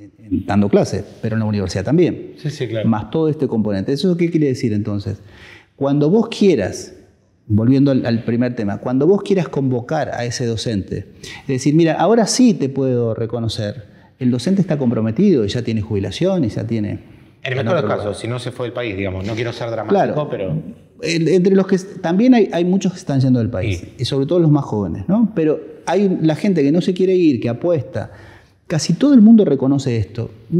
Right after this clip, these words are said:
Speaker 1: Criar a los hijos en la Argentina
Speaker 2: Mm.
Speaker 1: es mucho mejor que criarlos en cualquier otra parte del mundo. ¿no? Y entonces eso es, es curioso, porque ¿cómo vamos a crear niños, eh, felices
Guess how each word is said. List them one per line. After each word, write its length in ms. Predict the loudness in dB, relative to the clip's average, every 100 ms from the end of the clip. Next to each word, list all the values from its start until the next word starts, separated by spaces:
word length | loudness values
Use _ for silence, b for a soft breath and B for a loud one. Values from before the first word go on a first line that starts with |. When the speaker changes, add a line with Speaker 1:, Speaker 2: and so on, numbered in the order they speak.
| 0 -4 -20 -8
Speaker 1:
Criar 360 | -2 0 2 2
a 40 |
los 240 | 2 2 0
hijos 300 | 0 0 0
en 100 | 0
la 40 |
Argentina 880 | -2 -2 0 2 4 2 -2 -8 -12
Speaker 2:
Mm. 80 | -16 -20 _ _ _ _
Speaker 1:
es 200 | 0 4
mucho 300 | 4 4 4
mejor 260 | 2 2 -2
que 100 | -2
criarlos 320 | -2 0 2
en 80 | 0
cualquier 300 | 0 -2 -2
otra 160 | -4 -4
parte 260 | -6 -6 -6
del 120 | -6
mundo. 260 | -8 -12 -16 -20 _ 0
¿no? 200 | 0 0 -6
Y 120 | 0 2
entonces 260 | 2 0
eso 260 | -2 -2 -6 -6 -12
es, 120 | -12 -8
es 140 | -6
curioso, 640 | -2 0 0 0 -6 -8 -18 B B B
porque 220 | -6 -4
¿cómo 260 | -2 0 2
vamos 200 | 2 0
a 80 | 0
crear 240 | -2 -2
niños, 560 | 0 2 2 2 0 -2
eh, 160 | -4
felices 600 | -2 2 2 4 2 0